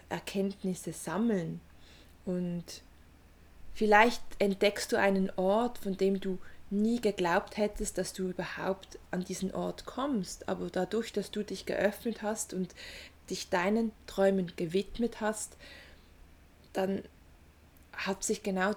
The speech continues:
das, dieses Tor für dich geöffnet. Und am Ende des Tages schreibst du dein ganz eigenes Buch, deinen eigenen Journey. Dann ein ganz, ganz wichtiger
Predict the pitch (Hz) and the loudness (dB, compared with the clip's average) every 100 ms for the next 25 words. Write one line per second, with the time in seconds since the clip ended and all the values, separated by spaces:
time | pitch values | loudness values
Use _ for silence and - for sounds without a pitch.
0 | - - 226 - - - - - 226 - | 0 0 0 -2 -4 -8 -14 -4 -4 -4
1 | 220 - 185 180 196 - - - - - | -8 -4 0 2 2 0 -16 -20 -14 -8
2 | - 180 - 196 - 170 - 170 165 - | -6 -6 -4 0 0 -2 -8 -6 -6 -8
3 | - - - - 190 180 180 - 185 190 | -16 -18 -20 -10 -4 -2 -2 -4 -2 2
4 | 233 247 208 - 175 202 214 185 - 180 | 4 4 2 0 0 2 2 -2 0 -2
5 | - - - 214 240 240 - - 175 175 | -4 -10 -6 -2 0 -2 -8 -10 -4 -4
6 | - - - 185 202 214 - - - - | -6 -10 -2 0 0 -4 -8 -16 -12 -2
7 | 156 165 170 170 - - - 160 156 - | 0 0 -2 -6 -8 -16 -10 -8 -8 6
8 | - - 170 180 208 214 - 156 165 180 | 8 8 4 2 0 -2 -8 -6 -4 -4
9 | 175 170 - 165 156 151 147 - - - | -4 -6 -8 -6 -4 -6 -8 -10 -14 -16
10 | - - - - - - - 233 247 240 | -20 -20 -20 -20 -20 -14 -6 -2 0 0
11 | 196 196 190 214 220 240 - 214 226 214 | 2 0 0 0 0 0 -4 -2 0 -2
12 | 202 180 - - 233 - - 226 214 | -10 -14 -14 -6 -4 -4 -6 -2 -2